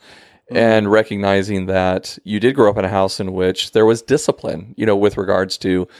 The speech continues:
Speaker 2: what you ate, you know, and the fact that con-, you were continually exposed to,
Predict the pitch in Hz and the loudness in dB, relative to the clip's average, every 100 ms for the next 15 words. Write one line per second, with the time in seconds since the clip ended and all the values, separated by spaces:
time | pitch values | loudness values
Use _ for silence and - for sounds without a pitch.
0 | _ - 107 - 110 95 87 92 - - | _ -2 -2 0 0 2 2 0 -8 -18
1 | - 104 90 90 90 101 107 95 92 98 | -14 -8 -4 -2 -2 -4 -2 -2 0 0
2 | - 101 95 95 95 - - - _ - | 2 0 2 -2 -2 -6 -20 -20 _ -6
3 | 123 107 110 110 107 120 - 120 110 104 | -4 -2 0 2 0 -2 -6 -2 2 2
4 | 98 - 107 98 98 95 - 107 95 92 | 2 -2 0 2 2 -2 -6 -2 0 0
5 | 92 | -2